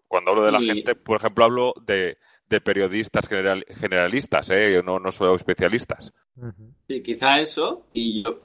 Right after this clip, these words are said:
Speaker 2: ahora me está viniendo en la cabeza de quizá es un tema de intensidades. Eh, es decir, el,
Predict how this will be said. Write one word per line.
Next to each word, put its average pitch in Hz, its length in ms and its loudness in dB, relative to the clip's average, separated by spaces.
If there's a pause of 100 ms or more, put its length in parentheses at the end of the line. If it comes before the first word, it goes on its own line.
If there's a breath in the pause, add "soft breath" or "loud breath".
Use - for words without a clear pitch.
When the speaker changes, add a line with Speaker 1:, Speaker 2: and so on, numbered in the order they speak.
(140)
Speaker 2:
ahora 127 300 4
me 131 100 2
está 127 200 2
viniendo 113 260 4
en 104 80 2
la 101 80 -2
cabeza 113 400 0
de 101 200 0 (380 loud breath)
quizá 101 1400 4 (260)
es 107 160 2
un 120 160 6
tema 117 240 4
de 120 60 6
intensidades. 98 1120 0 (240)
Eh, 87 320 -6
es 85 120 -6
decir, 95 320 2
el, 85 380 -2